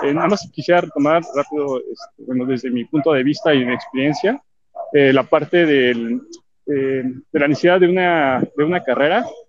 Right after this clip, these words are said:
Creo que actualmente ya el mundo ha, ha cambiado y se ha globalizado cada vez más, por lo que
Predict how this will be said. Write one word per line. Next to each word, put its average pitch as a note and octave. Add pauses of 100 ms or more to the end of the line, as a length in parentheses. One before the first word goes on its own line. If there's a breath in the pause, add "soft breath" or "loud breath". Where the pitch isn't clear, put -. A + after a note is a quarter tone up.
(200)
Creo F3
que C#3+
actualmente D3+
ya D3+
el D3+
mundo D#3
ha, D#3
ha D3
cambiado D3
y D#3+
se D#3+
ha D3+
globalizado D3
cada D3
vez C#3
más, F3 (680)
por C#3
lo C3+
que C3